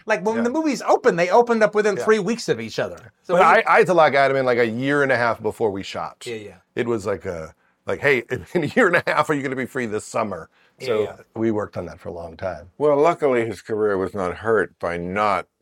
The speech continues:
Speaker 3: doing your movie,
Speaker 1: <laughs> Yeah.
Speaker 3: which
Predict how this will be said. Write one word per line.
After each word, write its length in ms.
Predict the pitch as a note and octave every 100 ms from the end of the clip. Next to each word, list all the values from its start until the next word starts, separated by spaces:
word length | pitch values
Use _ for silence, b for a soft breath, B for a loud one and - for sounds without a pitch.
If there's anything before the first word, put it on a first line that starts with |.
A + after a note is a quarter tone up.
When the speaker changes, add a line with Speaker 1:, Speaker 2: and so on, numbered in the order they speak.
| -
Speaker 3:
doing 540 | G2+ F2+ E2+ D#2+ D2+
your 200 | F2 G2
movie, 460 | E2 D2+ - - F3
Speaker 1:
<laughs> 160 | D#3+ -
Yeah. 680 | - D#3+ - G3+ - F#3+ - F#3+
Speaker 3:
which 300 | A#2+ G#2+ -